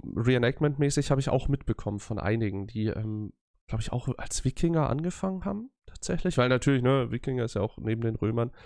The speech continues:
denk ich, dann doch sehr populär, was das Reenactment angeht.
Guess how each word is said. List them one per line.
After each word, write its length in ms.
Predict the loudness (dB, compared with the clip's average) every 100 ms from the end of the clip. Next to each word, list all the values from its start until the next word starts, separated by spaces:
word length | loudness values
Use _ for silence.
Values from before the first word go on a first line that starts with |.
| -20 _ 2
denk 180 | 4 4
ich, 120 | 4
dann 140 | 4
doch 200 | 4 2
sehr 260 | -2 0 0
populär, 680 | 2 0 2 4 4 4 0 -6 -20 -16 -2
was 160 | -2
das 200 | 0 -2
Reenactment 520 | 2 2 0 -2 -2 0
angeht. 460 | -2 0 0 -2